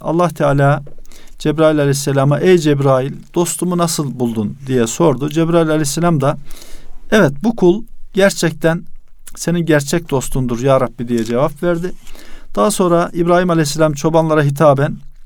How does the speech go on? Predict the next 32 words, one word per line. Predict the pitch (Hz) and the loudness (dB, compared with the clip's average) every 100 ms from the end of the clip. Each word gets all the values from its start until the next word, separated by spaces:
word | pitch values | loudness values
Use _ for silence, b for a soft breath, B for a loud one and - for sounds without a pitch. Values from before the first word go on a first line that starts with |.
| - - - - | -18 -18 -20 -8
"Koyunları | - 165 180 175 175 185 | 2 4 6 4 4 2
bu | 185 - | 0 2
arkadaşımın | 156 170 165 165 185 185 | 2 2 0 0 0 -2
ardından | - 151 147 160 165 175 | 2 2 4 0 0 -2
sürün." | - 190 165 117 | -2 0 2 0
dedi. | 104 107 | -2 -2
Yani | 131 139 | -2 0
artık | 139 139 147 147 | 0 -2 -8 -4
yeni | 147 | -2
sahibiniz | 143 143 139 139 139 131 | 0 2 2 2 0 -2
odur | - 151 127 | -2 0 0
manasına. | 117 113 117 113 151 190 B B B B B | 0 -2 -2 -4 -4 -6 B B B B B
Cebrail | - 196 208 196 | -2 2 4 6
Aleyhisselam | 190 185 - 190 180 | 6 4 2 2 2
da | 165 170 | 2 0
"Benim | 214 202 | 0 2
bunlara | 196 196 185 | 4 4 2
ihtiyacım | 139 170 156 160 | 2 4 4 4
yok." | 160 127 - - | 2 0 -4 2
dedi | 170 147 165 - - - | 2 4 0 -2 -6 -2
ve | 196 | -2
kendini | - 170 156 147 139 | 2 2 2 -2 0
tanıttı. | 165 143 143 170 - B B B B - | 2 0 0 -4 -4 B B B B -2
İbrahim | 196 196 190 | 2 4 4
Aleyhisselam | 185 175 175 170 156 | 2 0 0 0 0
ise, | 139 160 160 - - - | 0 0 -2 -8 -10 -6
"E, | 156 | 0
ben | 190 185 | 0 2
Allah'ın | 165 165 160 160 | 4 6 6 2
haliliyim, | 170 - 143 147 139 139 117 101 | -4 0 4 4 6 4 2 -2
Allah'ın | 139 143 139 151 143 | 0 2 4 2 0
dostuyum. | 135 - 165 165 147 | -4 0 4 4 4